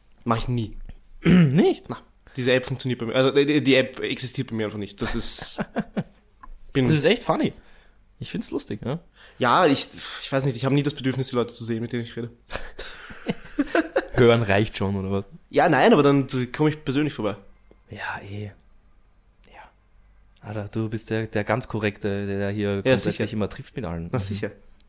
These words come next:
Speaker 2: Ja. Okay, okay,
Speaker 1: Man muss sich
Speaker 2: okay.
Speaker 1: Zeit nehmen für seine Freunde, Julian.
Speaker 2: Ja, ja, hast eh recht. Aber manchmal, manchmal <laughs> zwischendurch ein FaceTime auch okay.
Speaker 1: Ja, nein, das passt schon. Aber ich, ich weiß nicht, ich hab da nie, das Einzige, wenn ich irgendwem, irgendwem, äh,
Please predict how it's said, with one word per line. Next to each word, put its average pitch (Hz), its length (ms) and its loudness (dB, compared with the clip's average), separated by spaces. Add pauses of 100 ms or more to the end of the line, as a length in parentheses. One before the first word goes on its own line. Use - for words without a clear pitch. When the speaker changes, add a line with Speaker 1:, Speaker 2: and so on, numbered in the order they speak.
Speaker 2:
Ja. - 80 -18 (760)
Okay, 107 60 0
okay, 123 260 4
Speaker 1:
Man 135 80 6
muss 143 80 0
sich 139 100 4
Speaker 2:
okay. 135 80 0
Speaker 1:
Zeit 135 240 2
nehmen 110 180 4
für - 120 -10
seine 101 160 -2
Freunde, 98 240 -2
Julian. 92 200 -4 (360)
Speaker 2:
Ja, 104 500 -8 (380)
ja, 117 180 -4
hast 143 220 -4
eh 107 100 -10
recht. - 380 -14 (100)
Aber 123 140 2
manchmal, 131 340 -2
manchmal 143 320 0 (100)
<laughs> - 100 0
zwischendurch 160 480 4
ein 156 100 2
FaceTime 123 560 0
auch 101 120 -2
okay. 104 280 -10 (520)
Speaker 1:
Ja, 107 140 0
nein, 104 180 2
das 107 100 -4
passt 107 240 0
schon. 113 120 -6
Aber 143 160 8
ich, 143 120 2
ich 127 120 -2
weiß 127 140 0
nicht, 117 120 -4
ich 117 100 -6
hab 120 100 -4
da 120 80 -2
nie, 120 260 -2 (320)
das - 80 -12
Einzige, 131 280 0
wenn 139 80 4
ich 131 100 2
irgendwem, 131 320 6
irgendwem, 131 500 6 (640)
äh, 110 260 4